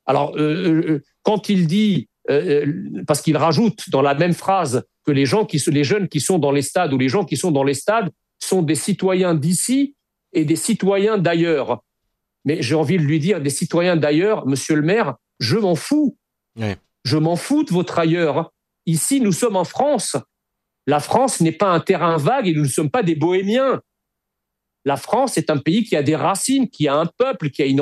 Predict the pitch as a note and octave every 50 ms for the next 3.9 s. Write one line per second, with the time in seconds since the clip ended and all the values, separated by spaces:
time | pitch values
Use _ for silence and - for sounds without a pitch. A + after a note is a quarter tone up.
0 | D#3 E3 E3 C#3+ D3 D#3 E3+ D#3+ C#3+ C#3+ D#3 D#3 D#3 - F#3+ E3 B3+ C4+ C4 G3+
1 | E3 D3 - - - A#3 G3+ - - C#4 C#4+ C#4+ B3 - - C#3 - - _ _
2 | _ _ _ _ _ _ _ _ _ _ _ _ _ _ _ - C#3+ D3 E3+ F3+
3 | E3 F3 G3 G3+ G#3 G3 G#3 A3+ A3+ A3 G3+ F3+ C3+ - B2 - -